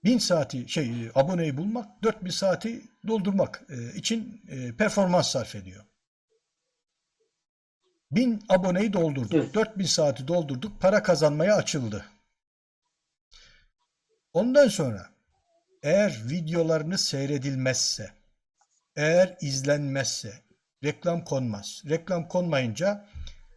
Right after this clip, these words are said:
Speaker 1: arkadaşlar para elde edemezler, gelir gelmez.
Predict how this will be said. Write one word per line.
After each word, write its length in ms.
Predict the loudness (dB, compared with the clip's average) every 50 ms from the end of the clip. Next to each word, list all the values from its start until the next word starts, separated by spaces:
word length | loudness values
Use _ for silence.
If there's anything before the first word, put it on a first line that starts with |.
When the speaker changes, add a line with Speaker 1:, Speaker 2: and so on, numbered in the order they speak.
| _ _ _ -4
Speaker 1:
arkadaşlar 680 | -2 -2 0 0 0 0 0 0 2 0 0 0 0 -2
para 360 | -2 2 2 2 0 0 -8 -10 -6
elde 280 | -4 -2 -2 -2 -2 -4
edemezler, 540 | -2 -2 -2 -2 -2 -4 -6 -8 -10 -12 -10
gelir 400 | -6 -4 -4 -2 -2 -4 -4 -4
gelmez. 760 | -4 -2 -2 -2 -4 -6 -8 -10 -10 -10 -10 -10 -10 -14